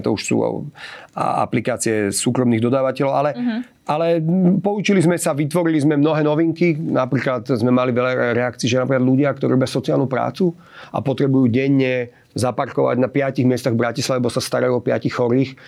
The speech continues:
Speaker 2: No.
Speaker 1: e, mali s týmto problém. Dneska máme takzvanú, my to voláme, že sociálnu kartu, alebo, e, kartu pre sociálnych pracovníkov, ktorí jednoducho majú deväťdesiatpercentnú zľavu, keď dokážu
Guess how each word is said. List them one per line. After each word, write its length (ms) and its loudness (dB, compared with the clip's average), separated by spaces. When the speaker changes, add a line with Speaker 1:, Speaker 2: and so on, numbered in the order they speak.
Speaker 2:
No. 160 -6
Speaker 1:
e, 320 0
mali 160 2
s 160 -4
týmto 160 2
problém. 320 0
Dneska 160 -2
máme 240 -2
takzvanú, 400 0
my 160 -4
to 160 -2
voláme, 160 0
že 160 -4
sociálnu 400 0
kartu, 400 -2
alebo, 240 -2
e, 800 -6
kartu 320 -2
pre 160 0
sociálnych 400 -2
pracovníkov, 560 -2
ktorí 240 2
jednoducho 400 0
majú 240 2
deväťdesiatpercentnú 880 0
zľavu, 320 0
keď 240 -6
dokážu 560 -2